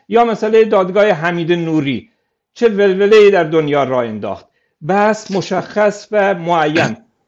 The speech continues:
سوال من اینه، ا-، می‌خوام شما هر سه نفر به سوال مشخص من پاسخ بدید. آیا می‌شه سر بایکوتی که هر جوری که شما نظر دارید،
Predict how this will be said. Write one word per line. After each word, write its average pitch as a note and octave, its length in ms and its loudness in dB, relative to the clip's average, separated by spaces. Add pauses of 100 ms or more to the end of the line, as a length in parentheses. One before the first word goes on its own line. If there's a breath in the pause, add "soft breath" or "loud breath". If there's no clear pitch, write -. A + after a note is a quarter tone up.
سوال A3+ 380 0
من G#3 200 -2
اینه، F3 380 -4
ا-، F3+ 140 -2
می‌خوام F3 280 -4
شما G3 280 -6
هر E3 200 -4
سه - 280 -10
نفر F3 320 -4
به F3+ 120 -6
سوال F3 520 -4
مشخص E3+ 680 -6
من F#3 200 -8
پاسخ C3 420 -10
بدید. G#2+ 320 -14 (260 soft breath)
آیا A#3 220 4
می‌شه G3+ 400 -2
سر A3 260 0
بایکوتی F#3 600 -2
که C#3+ 180 -6 (120)
هر G#3+ 200 0
جوری G#3 340 -4
که G#3 120 -6
شما F#3 420 -4
نظر D3+ 340 0
دارید، C#3 560 -4